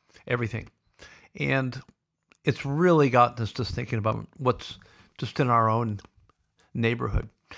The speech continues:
And lo and behold, serendipitously, as life happens, one of the, uh, Instagram feeds that came in that I got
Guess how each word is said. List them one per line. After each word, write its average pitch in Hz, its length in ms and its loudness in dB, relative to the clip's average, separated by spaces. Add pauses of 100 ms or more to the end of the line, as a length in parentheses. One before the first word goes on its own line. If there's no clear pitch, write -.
(140)
And 196 280 6
lo 165 180 10
and 170 80 4
behold, 175 400 4
serendipitously, 143 880 2
as 143 280 -2
life 120 360 0
happens, 151 480 -2 (640)
one 123 240 -2
of 123 220 -6
the, 139 280 -2
uh, 139 180 0
Instagram 120 640 0
feeds 113 420 -4 (680)
that - 180 -4
came 123 260 0
in 107 200 -2
that 110 120 -2
I 113 80 0
got 123 300 -2